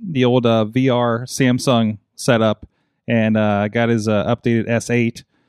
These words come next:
um, and, uh, was playing with that. You know, upgrading my V R and, and making sure all the games, uh, that I, that I bought on the other one came over to it. Then I'm just like, "Hey, I wonder." I got that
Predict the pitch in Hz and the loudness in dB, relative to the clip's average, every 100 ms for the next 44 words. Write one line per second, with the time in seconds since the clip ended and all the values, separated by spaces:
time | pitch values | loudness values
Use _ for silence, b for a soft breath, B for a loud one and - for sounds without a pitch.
0 | _ _ 120 117 107 104 104 104 101 - | _ _ -2 0 2 0 0 -2 -4 -8
1 | - 117 110 110 104 101 - 170 180 160 | -6 -4 -2 -2 -2 -2 -4 -2 -2 -2
2 | 156 147 135 160 147 143 170 175 175 156 | 0 0 -2 -2 0 0 -2 -2 0 0
3 | 139 139 123 127 135 120 117 110 123 135 | 2 4 6 6 4 2 0 0 0 -2
4 | 123 131 127 123 113 113 113 117 113 107 | 0 2 2 0 -2 -2 0 0 0 0
5 | 113 110 110 110 104 104 110 110 110 107 | 0 0 -2 -2 -2 0 0 0 0 -2
6 | 104 107 113 110 101 _ _ _ - 120 | -2 -2 -2 -4 -6 _ _ _ 0 2
7 | 110 104 107 113 107 165 226 262 240 - | 2 0 -2 0 -2 0 2 2 0 0
8 | 165 139 _ _ _ _ _ - 285 240 | -2 -2 _ _ _ _ _ -2 2 6
9 | 240 220 220 165 98 98 190 220 202 156 | 6 6 4 4 0 -2 -2 2 4 4
10 | 127 | 2